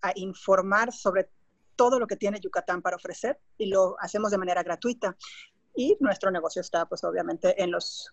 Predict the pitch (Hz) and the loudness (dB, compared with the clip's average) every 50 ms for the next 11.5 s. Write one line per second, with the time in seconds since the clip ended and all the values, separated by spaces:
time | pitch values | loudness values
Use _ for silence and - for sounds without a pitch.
0 | _ _ - 202 185 190 190 185 160 - 180 175 170 - - - _ - 185 170 | _ _ 2 4 4 4 2 2 0 2 2 2 0 -2 -10 -12 _ -4 -4 -2
1 | - 180 170 165 - 190 202 226 226 - 220 202 202 196 - 226 226 - - 165 | 0 -2 -2 0 0 -2 -2 -2 0 2 2 2 4 2 0 -2 0 0 0 0
2 | 165 165 - - 170 170 170 165 - 160 156 156 156 160 165 170 - - _ _ | 0 -2 -2 0 0 0 0 0 0 0 0 2 0 0 0 -2 -6 -12 _ _
3 | _ _ - 185 175 - 180 - - 170 160 160 156 - - 170 - 185 180 170 | _ _ -4 -2 -2 -2 0 0 2 2 4 2 2 0 -2 -4 0 2 4 4
4 | - - - 160 147 - - - - - - - - - 185 175 175 - - 185 | 4 2 0 -2 -2 -4 -8 -18 -18 -18 -18 -16 -8 -2 0 0 2 2 2 2
5 | - 175 175 - 180 170 165 165 160 160 156 143 - - - - _ _ _ _ | 4 2 2 2 2 2 2 0 0 -2 -2 -4 -6 -8 -12 -14 _ _ _ _
6 | _ - - - - - _ _ _ _ - 185 180 180 185 190 190 190 190 185 | _ -20 -20 -20 -20 -20 _ _ _ _ -2 -2 0 2 2 2 4 4 2 2
7 | 190 208 - _ _ _ - - - - - - - - - - - - - - | 0 -2 -8 _ _ _ -20 -20 -20 -20 -20 -20 -20 -20 -12 -10 -10 -10 -10 -12
8 | - - - - 196 190 202 190 - 220 233 220 226 208 214 214 - 202 196 196 | -20 -20 -2 0 2 4 4 6 4 4 4 6 8 8 8 8 6 4 4 2
9 | 202 196 196 220 208 226 220 208 202 185 180 180 - 185 180 180 202 208 208 - | 2 4 6 6 6 4 4 4 4 2 4 4 4 4 6 6 6 6 4 2
10 | - - - - _ - 196 196 220 220 208 196 190 - - - 190 185 208 - | -4 -14 -16 -18 _ 0 0 0 2 0 -2 -4 -6 -6 -6 -8 -6 -6 -4 -2
11 | - 185 - - - 269 269 - - - | -2 0 2 2 0 0 -2 -4 -14 -20